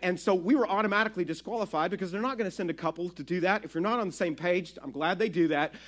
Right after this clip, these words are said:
I, when we left, I was furious with her. We got in the car, you know, and the silence at that point was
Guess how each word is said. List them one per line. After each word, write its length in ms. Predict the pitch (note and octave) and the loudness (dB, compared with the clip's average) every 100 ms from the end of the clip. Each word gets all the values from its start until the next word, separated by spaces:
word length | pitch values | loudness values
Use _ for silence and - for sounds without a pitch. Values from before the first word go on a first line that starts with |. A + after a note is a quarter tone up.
| - - | -20 -4
I, 260 | F3+ G3+ G#3+ | 4 6 6
when 220 | F3+ E3 | 2 -2
we 120 | G#3 | 0
left, 380 | A3+ G3+ G#3 G#3 - | 2 4 2 -2 -2
I 100 | E3+ | 0
was 220 | D3 - | 0 -4
furious 680 | - - F#3+ F#3 D#3 B2+ - | -12 -8 -2 0 0 -2 -6
with 120 | B2+ | -8
her. 260 | C3+ G#2+ - - - - | -6 -8 -14 -20 -10 0
We 80 | |
got 180 | F3+ G3 | 4 6
in 80 | F#3 | 4
the 60 | - | 0
car, 500 | - F#3 F#3 F#3 - - - | 4 6 6 4 -4 -20 -8
you 80 | E3+ | 0
know, 280 | E3+ E3+ F3+ E3 | 2 2 -2 -2
and 240 | E3 D#3 | -2 0
the 340 | D#3+ D#3+ D3 - | 2 2 0 -4
silence 640 | - - G#3+ G#3+ G#3 E3+ F3 | -10 -2 0 2 0 -2 -2
at 100 | F3+ | 0
that 200 | F3+ - | -2 -2
point 280 | F#3 E3+ D3 | -4 -4 -4
was 180 | D3 | -8